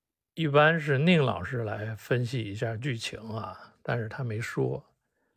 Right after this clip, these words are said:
然后我试图，试图，然后我试图梳理一下啊，就是剧情方面，电影交代的比较确凿的信息，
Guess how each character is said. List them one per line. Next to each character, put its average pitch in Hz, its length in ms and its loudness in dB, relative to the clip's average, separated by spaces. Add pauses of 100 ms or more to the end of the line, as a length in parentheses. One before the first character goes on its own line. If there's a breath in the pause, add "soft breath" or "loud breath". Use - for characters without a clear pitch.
(1200)
然 113 160 -2
后 151 100 4
我 110 140 4
试 185 340 4
图， - 200 -4
试 - 260 2
图， 123 340 -2 (560)
然 127 200 0
后 151 180 8
我 107 160 2
试 139 220 0
图 127 120 0
梳 175 320 0
理 151 220 2
一 - 20 -20
下 101 220 -6
啊， 107 380 -14 (1400 soft breath)
就 165 120 -2
是 127 180 0
剧 147 320 0
情 131 340 0
方 139 260 4
面， 120 220 2
电 147 360 4
影 104 180 -4
交 147 340 6
代 147 280 6
的 - 260 -14 (220)
比 135 180 -2
较 110 280 6
确 160 460 4
凿 98 240 -4
的 104 80 -6
信 107 300 -6
息， - 380 -12